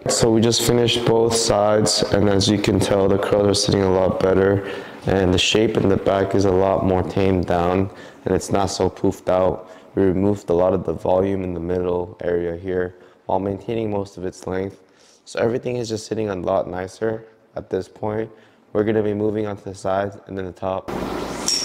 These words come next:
All right, so for our side profile here today, I'm gonna be going in and blending in the sides into that taper line where that taper was previously set. 'Cause right now it's disconnected, so when we style it,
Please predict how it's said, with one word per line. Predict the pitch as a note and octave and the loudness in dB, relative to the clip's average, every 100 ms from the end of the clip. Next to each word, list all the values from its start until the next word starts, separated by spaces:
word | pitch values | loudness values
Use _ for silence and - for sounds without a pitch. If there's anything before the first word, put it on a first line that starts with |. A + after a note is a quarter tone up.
| - - - - - - | -6 -6 -6 -6 -4 0
All | A2+ | 2
right, | A2 G#2 | 2 2
so | A#2+ | 2
for | A#2 B2 B2+ | 2 2 2
our | A#2+ | 2
side | - B2 C3+ | 2 2 2
profile | - D3 C3 B2+ A#2+ | 2 2 2 2 4
here | A#2 A2+ | 4 2
today, | - G#2 G2+ G#2 G#2+ - - - - - - - - - - | 2 2 4 4 2 -2 -4 -8 -10 -10 -12 -12 -12 -6 0
I'm | A2+ | 2
gonna | A#2+ C3 | 4 4
be | A2+ A#2+ | 4 4
going | A#2 A#2+ A#2+ | 4 4 4
in | G#2+ G#2+ A2 A2 | 4 4 2 2
and | G2+ G#2 F2+ | 2 2 2
blending | G#2+ A2+ A2+ A2 | 2 4 4 4
in | G#2+ G#2+ G#2 - | 4 2 2 0
the | |
sides | G2+ - G#2+ G#2 G2 - - | 0 2 2 2 2 -2 0
into | A2+ G#2+ A2+ G2 G#2 - | 0 2 2 2 2 0
that | F2+ F2+ | 0 2
taper | A#2 G#2+ G#2 | 0 2 2
line | F#2+ F#2+ G2 G2+ - - - - | 2 2 2 0 -6 -20 -8 0
where | G#2 | 2
that | G#2 - | 2 2
taper | A2+ A#2 A2+ | 0 2 2
was | G2+ | 2
previously | - A2 G#2 G#2 G2 F2 | 0 2 4 2 2 -4
set. | - F2+ E2 - - - - - | 0 0 2 0 -10 -20 -16 -2
'Cause | A2+ | 2
right | A2+ C#3 | 4 4
now | D#3+ D3 | 2 2
it's | A2 | 0
disconnected, | - A#2 - A2+ G#2+ G#2+ A#2 | 0 -2 0 2 2 2 -2
so | - G#2+ - - | 2 0 0 -2
when | G2+ | 0
we | G#2+ | 2
style | G2+ - G#2+ A#2+ B2+ | 0 0 2 4 2
it, | C3+ C3 | 2 -2